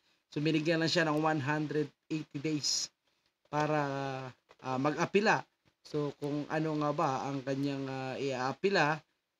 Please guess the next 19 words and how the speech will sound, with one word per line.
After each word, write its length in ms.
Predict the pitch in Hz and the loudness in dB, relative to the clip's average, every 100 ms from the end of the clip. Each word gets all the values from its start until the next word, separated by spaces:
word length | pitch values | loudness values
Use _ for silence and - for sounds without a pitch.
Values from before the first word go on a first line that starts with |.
| - | -16
ah, 260 | 123 123 123 | -14 -12 -8
ipagbibigyan 800 | 135 - 131 135 135 131 139 151 | -6 -4 -2 0 0 0 2 2
ba 80 | 139 | 2
siya 240 | 135 175 | 2 2
ng, 160 | 139 131 127 | 2 -2 -4
ah, 80 | 123 | -2
Facebook, 480 | 151 143 139 127 - | -2 0 -2 -4 -4
ibabalik 400 | 131 131 135 131 | -4 -2 -2 -2
pa 80 | 139 | -2
ba 240 | 147 135 | 0 2
yung 140 | 135 123 | 0 -2
kanyang 260 | 123 113 | -4 -6
account? 300 | 156 156 135 - _ _ _ 143 | 0 0 0 -6 _ _ _ -4
Ito 160 | 160 | 0
ba 320 | 156 165 135 | 2 4 2
ay 160 | 139 - | 0 0
temporary 640 | 147 135 147 147 147 139 | -2 -2 0 0 2 0
suspended 640 | 131 139 - 151 139 135 127 | 0 0 0 0 -2 -2 0
lang? 320 | 180 143 | 0 0